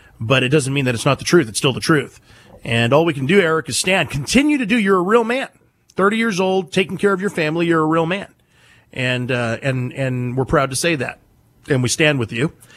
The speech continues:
And, uh, you know, you continue to keep doing what you're supposed to do, and,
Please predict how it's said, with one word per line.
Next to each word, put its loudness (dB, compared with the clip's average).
And, 0
uh, 2
you 0
know, -2
you -6
continue -2
to -4
keep -2
doing 0
what -4
you're -4
supposed -4
to -8
do, 2
and, -4